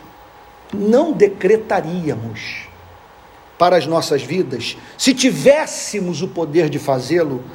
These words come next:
algo melhor do que ele decretou para nós. Temos uma aliança de amor com ele.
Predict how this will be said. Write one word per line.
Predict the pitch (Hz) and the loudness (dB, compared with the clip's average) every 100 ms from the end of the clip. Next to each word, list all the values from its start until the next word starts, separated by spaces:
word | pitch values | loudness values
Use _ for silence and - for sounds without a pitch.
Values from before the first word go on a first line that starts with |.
| - - | -20 -2
algo | - 269 285 196 | 4 6 4 2
melhor | 233 247 214 202 220 190 | 4 4 6 2 0 -6
do | 196 | -2
que | 208 | -2
ele | 190 | 0
decretou | 202 196 190 196 | -2 0 -6 -6
para | 175 180 | -8 -8
nós. | 165 127 110 - - - - - - - - - - - - - - - - - - - - | -8 -10 -12 -18 -20 -20 -20 -20 -20 -20 -20 -20 -20 -20 -20 -20 -20 -20 -20 -20 -20 -6 4
Temos | 311 349 302 | 6 6 0
uma | 285 294 | 2 2
aliança | 277 254 262 254 262 254 | 4 4 4 4 2 2
de | 226 262 | 2 0
amor | 233 170 170 185 233 - - - | -2 -4 2 6 6 4 -2 -16
com | 147 | -12
ele. | 131 113 104 | -12 -12 -16